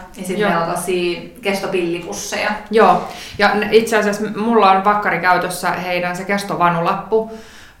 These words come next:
Speaker 2: Ö, se on ihana, se on niin pehmeä, että se materiaali, mulla kun on niin herkkä iho, niin sit esimerkiksi musliininan käyttö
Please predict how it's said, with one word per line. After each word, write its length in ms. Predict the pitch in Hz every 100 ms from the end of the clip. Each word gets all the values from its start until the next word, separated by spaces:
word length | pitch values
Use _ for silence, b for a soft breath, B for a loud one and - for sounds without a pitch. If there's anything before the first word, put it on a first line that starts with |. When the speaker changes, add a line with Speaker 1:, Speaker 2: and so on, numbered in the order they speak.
| 185 180
Speaker 2:
Ö, 40 |
se 100 | 180
on 60 | 202
ihana, 320 | - 226 208 190
se 60 |
on 160 | 196 202
niin 240 | 226 226
pehmeä, 340 | 220 214 196 165
että 100 | 170
se 60 |
materiaali, 540 | 190 196 190 180 175 175
mulla 160 | 185 180
kun 80 | 185
on 40 |
niin 120 | 180 180
herkkä 320 | 196 196 185
iho, 320 | 190 208 180
niin 140 | 151
sit 160 | 170 175
esimerkiksi 520 | 180 185 180 180 180
musliininan 960 | 196 190 180 170 - - - 170 160 170
käyttö 400 | 175 165 170